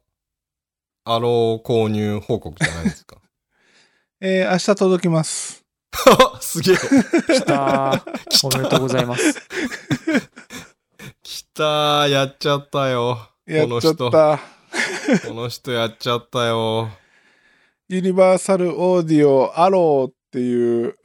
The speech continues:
Speaker 2: オーディオインターフェースをドリキンさんに騙されてポチってしまいました。
Speaker 1: <laughs> いやいやいやいやいや。勘弁してください。またその人聞きの悪い。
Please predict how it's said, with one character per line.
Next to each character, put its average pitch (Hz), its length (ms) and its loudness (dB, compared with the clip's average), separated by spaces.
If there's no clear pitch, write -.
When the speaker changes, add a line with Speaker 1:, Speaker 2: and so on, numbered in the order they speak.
Speaker 2:
オ 156 160 0
ー 165 40 0
デ 160 120 2
ィ - 20 4
オ 156 80 2
イ 156 60 -2
ン 156 80 -6
タ 165 120 4
ー 156 40 2
フ 165 80 2
ェ 160 60 4
ー 156 40 0
ス - 160 -8
を 113 380 0
ド 139 100 4
リ 151 100 -2
キ 156 120 -6
ン 147 100 -4
さ 151 140 2
ん 143 40 0
に 143 120 -2
騙 147 260 2
さ 165 140 2
れ 143 100 2
て 123 140 -4
ポ - 160 -16
チ - 120 -10
っ - 40 -14
て 131 100 -8
し - 120 -6
ま 117 100 0
い - 20 0
ま 107 120 -4
し - 120 -4
た。 - 60 6
Speaker 1:
<laughs> - 0 -
い - 40 6
や 135 120 4
い 127 100 2
や - 120 4
い 107 80 0
や 196 80 2
い 196 80 -2
や - 20 2
い 170 40 6
や。 233 80 4
勘 123 200 0
弁 113 140 0
し - 60 -8
て 110 80 -6
く 101 60 -6
だ 98 120 -4
さ 90 160 -10
い。 87 40 -10
ま 85 160 -12
た 90 120 -14
そ 101 120 -10
の 98 80 -6
人 113 200 -6
聞 98 160 -6
き 107 100 -8
の 104 140 -2
悪 92 420 -4
い。 - 240 -8